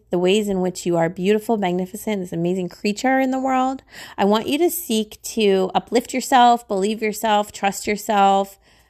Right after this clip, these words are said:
like, get into your own heart space and love it up and allow it to be true. I want you to seek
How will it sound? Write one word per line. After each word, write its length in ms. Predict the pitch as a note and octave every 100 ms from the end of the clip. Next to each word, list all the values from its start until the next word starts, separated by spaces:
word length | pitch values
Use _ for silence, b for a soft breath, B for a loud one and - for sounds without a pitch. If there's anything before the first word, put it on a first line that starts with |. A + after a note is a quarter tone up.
| b _ _
like, 260 | F#3+ F3+ _
get 160 | F#3+
into 280 | F#3+ A3 -
your 120 | B3+
own 140 | A3+ G#3+
heart 320 | F#3+ G3+ -
space 540 | - A3 G3+ G3+ G3+ -
and 500 | F#3 F3 E3+ E3+ E3+ -
love 400 | F3+ F#3 F3+ G3
it 140 | A3
up 280 | A3 G#3+ G#3+ -
and 240 | F#3 F#3
allow 460 | - F#3 F#3 E3+ G3+
it 160 | G#3+
to 120 | - F#3+
be 160 | G3
true. 600 | F3+ - - F#3 - - G#3+
I 120 | F#3+
want 320 | F#3 G#3 B3+
you 120 | C#4
to 120 | D4+ D#4
seek 680 | - - G3+ F#3 - -